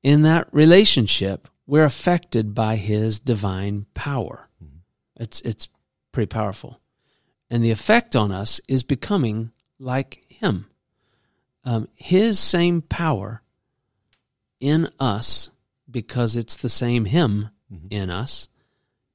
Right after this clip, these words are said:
Speaker 1: that gives us a godly life and enables us to live a godly life.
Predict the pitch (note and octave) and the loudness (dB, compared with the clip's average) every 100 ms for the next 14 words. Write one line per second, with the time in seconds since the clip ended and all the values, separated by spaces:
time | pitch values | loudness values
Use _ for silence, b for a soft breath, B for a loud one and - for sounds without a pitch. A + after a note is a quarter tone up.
0 | _ - G#2+ D#3 B2+ F#2+ F#2 - - - | _ -12 -2 0 0 -4 -4 -4 -6 -12
1 | _ _ _ _ _ A#2+ G#2+ G2 G2+ A#2 | _ _ _ _ _ -8 -6 -4 -4 -4
2 | C#3 - - - _ _ _ _ - G#2+ | -6 -8 -18 -20 _ _ _ _ -12 -6
3 | A2 A2 D#3 C3 G2+ - - - - _ | -2 2 2 0 -6 -10 -8 -8 -10 _
4 | _ - G#2 C3 C#3 F#2 G#2 - _ _ | _ -10 -6 -2 -2 -2 -8 -16 _ _
5 | _ _ G#2+ A2+ G#2+ G2+ G2 G2 - - | _ _ -6 -4 -2 -4 -6 -10 -14 -20